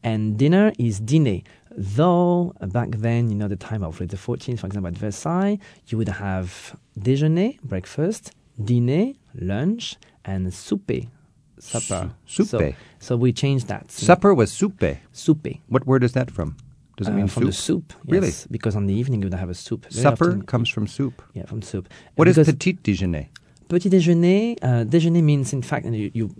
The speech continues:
Speaker 1: breaking, you know, um,
Speaker 2: Breaking
Speaker 1: breaking
Speaker 2: the, the, the
Speaker 1: fast,
Speaker 2: fast, okay.
Speaker 1: basically. So it's a small, uh, breaking fast.
Speaker 2: The little breaking
Speaker 1: So
Speaker 2: of the
Speaker 1: little,
Speaker 2: fast.
Speaker 1: yes, little breakfast.
Speaker 2: Le petit déjeuner.
Speaker 1: Petit déjeuner.
Speaker 2: Okay, so the lunch is the big meal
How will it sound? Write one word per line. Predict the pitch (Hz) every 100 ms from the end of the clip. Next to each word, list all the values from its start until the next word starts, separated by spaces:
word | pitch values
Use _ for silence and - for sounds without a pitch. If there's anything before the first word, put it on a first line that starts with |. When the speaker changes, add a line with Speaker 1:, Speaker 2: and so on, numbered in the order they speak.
| 117 -
Speaker 1:
breaking, | 131 131 120
you | 113
know, | 107 104
um, | 98 92 92 90 - -
Speaker 2:
Breaking | 107 104 104
Speaker 1:
breaking |
Speaker 2:
the, | 113
the, | 110
the |
Speaker 1:
fast, | 120 165
Speaker 2:
fast, | 254 87 - 101
okay. |
Speaker 1:
basically. | 127 113 220 - - -
So | -
it's | 127
a | -
small, | - 233 294 285 156 - 185
uh, | 113 107 104 98
breaking | 120 120 104
fast. | 92 - -
Speaker 2:
The |
little | 123 139
breaking | 110 104 107
Speaker 1:
So |
Speaker 2:
of | 92
the |
Speaker 1:
little, | 135 131
Speaker 2:
fast. | 76 - -
Speaker 1:
yes, | 98 -
little | 147 151
breakfast. | 120 127 117 -
Speaker 2:
Le | 135
petit | - 156
déjeuner. | 151 123 113 92 73 - -
Speaker 1:
Petit | 123 131
déjeuner. | 117 101 113
Speaker 2:
Okay, | 110
so | - 117
the | 127
lunch | 180 170
is | 123
the | -
big | 131 110
meal | 113 82